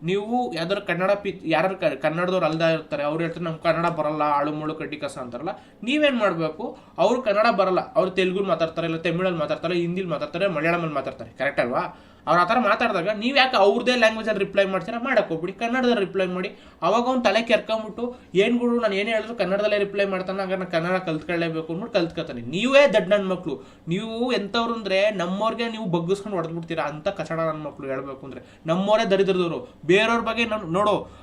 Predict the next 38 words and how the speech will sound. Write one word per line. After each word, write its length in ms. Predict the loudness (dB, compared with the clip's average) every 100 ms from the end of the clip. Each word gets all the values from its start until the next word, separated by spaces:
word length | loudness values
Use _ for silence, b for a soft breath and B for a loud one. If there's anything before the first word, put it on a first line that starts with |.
| B
ಹೊರ್ಗಡೆ 400 | 2 2 4 2
ಇರೋ 180 | 2 2
ಶತ್ರು 340 | -2 -4 -4 -4
ಬಗ್ಗೆ 200 | -2 -4
ನನ್ಗೆ 180 | 0
ಯಾವುದೇ 420 | 2 6 6 6 2
ಪ್ರಾಬ್ಲಮ್ 420 | 2 4 2 0
ಇಲ್ಲ. 140 | -2
ನಮ್ಮಲ್ಲೇ 460 | 0 0 2 4 6
ಅವರೆಲ್ಲ 300 | 6 6 2
ಕಚಡ 320 | 0 -2 2
ನನ್ 240 | 2 2 0
ಮಕ್ಳು, 240 | -2 0
ಅವರಷ್ಟು 520 | 2 0 -2 -6 -10
ಶತ್ರು, 360 | -8 -8 -10 -12
ಕಚಡ 400 | -6 -4 0 0
ನನ್ 200 | 0 -2
ಮಕ್ಳು 200 | -4 -2
ನನ್ನ 160 | 0
ಲೈಫಲ್ಲೇ 300 | 0 0 -2
ನೋಡಿಲ್ಲ. 300 | -2 -6 -10 B B B -4
ನಮ್ಮನ್ನೇ 440 | -2 0 2 6
ಎಳಿತಾರೆ 600 | 6 6 2 0 0 -2 -8
ಬಗ್ಗಿಸ್ಕೊಂಡು. 800 | -8 -6 -6 -8 -10 -10 -16 -20 -20 0
ಸಪೋರ್ಟ್ 400 | 0 8 8 8
ಮಾಡ್ಬೇಕು. 400 | 2 0 -2 0
ನೋಡಿ, 200 | 0 2
ನಮ್ಮ 160 | 0 -2
ಹತ್ರ 120 | -6
ಚೂಮಂತರ್ 500 | -2 0 2 0 0
ಚೆನ್ನಾಗಿಲ್ವ 400 | 0 2 2 0
ಪಿಕ್ಚರು, 720 | -4 -6 -6 -2 -2 -4 -6 -2
ಅದಕ್ಕೆ 360 | 0 2 2
ಫಸ್ಟ್ 160 | 2 6
ನೋಡ್ಕೊಂಬನ್ನಿ, 640 | 6 8 4 2 -2 -4 -2
ಆಮೇಲೆ 280 | 0 2 0
ಇದಕ್ಕೆ 260 | -2 -2 -4
ನೋಡ್ರಿ. 240 | -4